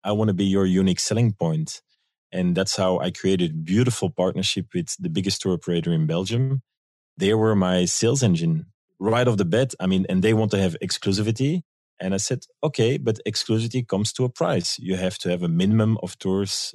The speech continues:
on a yearly basis. And you have to make sure also that you promote, because it's one thing to having the product, but also they need to sell it.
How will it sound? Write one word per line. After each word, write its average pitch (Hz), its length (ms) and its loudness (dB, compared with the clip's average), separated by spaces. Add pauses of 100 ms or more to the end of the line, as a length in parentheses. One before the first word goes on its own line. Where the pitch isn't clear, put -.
on 90 100 -2
a 85 40 0
yearly 85 260 0
basis. 110 580 -4 (640)
And 90 420 0
you 90 200 -2
have 101 300 -2
to 87 100 -4
make 85 180 -2
sure 110 340 0
also 107 440 0
that 92 200 -2
you 90 60 -2
promote, 92 500 0
because 85 380 -4 (680)
it's - 260 -4
one 131 320 2
thing 113 220 4
to 110 100 2
having 107 220 4
the 180 80 2
product, - 640 -2 (220)
but 104 320 -4
also 123 360 0
they 98 160 4
need 104 240 4
to 95 100 0
sell 143 320 0
it. 87 260 0